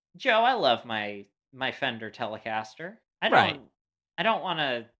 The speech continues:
Speaker 1: I don't know if I have any possessions that I want to have sex with.
Speaker 2: Yeah,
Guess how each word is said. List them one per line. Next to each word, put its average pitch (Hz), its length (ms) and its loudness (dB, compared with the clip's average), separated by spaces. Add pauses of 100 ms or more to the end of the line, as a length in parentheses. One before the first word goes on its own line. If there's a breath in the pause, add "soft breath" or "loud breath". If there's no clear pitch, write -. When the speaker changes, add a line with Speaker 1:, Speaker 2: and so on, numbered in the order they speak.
(840)
Speaker 1:
I 170 60 4
don't 247 140 0
know 262 100 -2
if 247 100 -8
I 208 60 4
have 190 240 0
any 190 120 -12
possessions 151 920 -12
that 120 340 -10 (160)
I 131 100 -20
want 139 200 -16
to 120 80 -16
have 110 200 -10
sex - 840 -18
with. - 260 -20 (640)
Speaker 2:
Yeah, 107 600 4